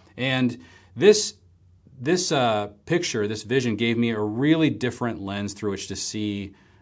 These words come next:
this entire problem that we're approaching, the problem of s-, this, of spiritual orphans, um, the spiritual adoption, and this orphan crisis.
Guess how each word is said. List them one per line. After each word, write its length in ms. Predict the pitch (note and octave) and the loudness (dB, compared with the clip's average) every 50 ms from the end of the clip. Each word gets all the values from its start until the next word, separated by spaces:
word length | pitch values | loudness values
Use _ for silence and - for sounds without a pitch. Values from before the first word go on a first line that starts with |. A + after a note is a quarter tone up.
| - - | -20 -10
this 240 | F#2+ G2 A#2+ A2+ A#2 | -6 -4 -4 -2 -2
entire 760 | B2 G#2+ G#2 - - A2+ A2 A2 G#2+ G#2+ G#2 G#2 G2 F#2+ F#2+ - - - - - - - - | -2 -4 -4 -6 -4 -4 -2 0 0 -2 -2 -2 -4 -8 -10 -14 -20 -20 -20 -20 -20 -20 -16
problem 540 | - - C3+ A#2+ A#2+ A#2 A2 G#2+ G2+ F#2 F#2 | -2 2 6 6 6 6 4 2 -2 -2 -2
that 220 | F#2+ F#2 F#2 F#2 | -4 -4 -6 -4
we're 240 | G2+ G#2+ G#2 G2 F#2+ | -4 -2 -2 -2 -4
approaching, 760 | E2 - F#2+ - - - G2+ F#2+ - - F2 E2 D#2+ - - - | -6 -10 -12 -12 -8 -6 -6 -6 -6 -8 -12 -14 -16 -18 -18 -12
the 80 | - G#2 | -10 -8
problem 480 | - - - A#2+ B2 B2+ B2 B2+ A#2 G#2+ | -6 0 4 4 6 6 4 4 2 0
of 100 | G#2 - | -2 -4
s-, 80 | - | -8
this, 300 | - - G#2 G2 - - | -8 -6 -8 -6 -8 -8
of 120 | B2+ A#2 - | -8 -8 -8
spiritual 500 | - - - B2 C3 B2 B2 - B2 G2+ | -8 -4 0 0 0 2 0 -2 -2 -2
orphans, 540 | G#2+ A2+ G#2+ - A2+ G#2+ G2+ G2 F#2+ - - - _ - | -2 -2 -4 -2 -4 -4 -4 -4 -6 -8 -12 -18 _ -8
um, 400 | A2 G#2 G2 G2 F#2 F#2 F#2 F#2 - - - _ | -6 -6 -4 -6 -6 -8 -10 -14 -18 -20 -20 _
the 100 | - G#2 | -8 -6
spiritual 480 | G2+ - - - B2+ B2+ C3 B2+ B2 A2+ | -6 -4 0 2 2 2 2 2 0 0
adoption, 480 | G#2+ G2+ G#2 G#2 G2+ - - A2 G2 F#2 | 0 2 0 0 0 -2 -4 -6 -6 -6
and 300 | - G2+ G2 F#2+ F#2+ F#2+ | -6 -6 -6 -6 -6 -6
this 160 | G2 - - | -6 -8 -8
orphan 420 | - G#2+ G#2+ G#2 - G#2 G2+ F2+ | -6 -6 -6 -6 -4 -6 -10 -10
crisis. 560 | F#2 - G2 G2 F#2 - - - - - - | -8 -8 -8 -8 -8 -8 -12 -14 -16 -18 -18